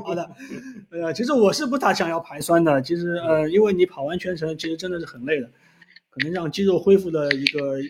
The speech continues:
收益性比你去排酸更加好。其实你看那天 Strava 上也没有人去排酸的，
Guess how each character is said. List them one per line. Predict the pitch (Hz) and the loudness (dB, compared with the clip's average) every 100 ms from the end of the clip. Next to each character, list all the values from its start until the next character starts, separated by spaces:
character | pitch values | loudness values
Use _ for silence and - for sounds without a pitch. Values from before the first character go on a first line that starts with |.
| - | -12
收 | - 185 | -10 -2
益 | 180 165 | 0 0
性 | - 156 | -2 -4
比 | 131 | -2
你 | 143 127 | -4 -6
去 | 139 | -8
排 | 135 | -8
酸 | 139 160 | -8 -8
更 | 156 151 | -8 -10
加 | 160 | -10
好。 | - - | -16 -10
其 | - | -2
实 | |
你 | 220 | -2
看 | 220 | 2
那 | 302 | 2
天 | 311 - - - | 2 0 -6 -8
Strava | - - 302 294 | -6 2 6 8
上 | 247 | 8
也 | 190 | 6
没 | 180 | 6
有 | 311 | 8
人 | 196 | 8
去 | 180 | 6
排 | 175 160 | 0 -2
酸 | 156 165 | -4 -4
的， | 143 | -6